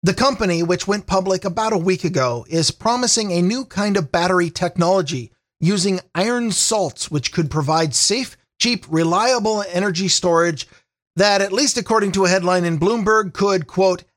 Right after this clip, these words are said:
"eat lithium's lunch." Understandably, when I first heard about this technology, aided by nothing more than the simplistic drawings and sales pitch language on their website,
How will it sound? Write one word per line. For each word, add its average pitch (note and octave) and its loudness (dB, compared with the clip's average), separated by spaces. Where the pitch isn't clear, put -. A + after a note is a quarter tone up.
"eat F#3 0
lithium's D#3+ 0
lunch." C#3+ -2
Understandably, F#3 2
when D3+ 0
I - 2
first G3+ -4
heard E3 0
about D3+ 0
this D3 -2
technology, F#3 -2
aided D#3+ -2
by C3+ -4
nothing D#3 -2
more D#3 0
than D3 -2
the D3 0
simplistic F#3 -2
drawings F3+ 2
and D3+ -2
sales G#3 2
pitch - -2
language D#3+ 0
on D3 0
their D3 0
website, D#3+ 0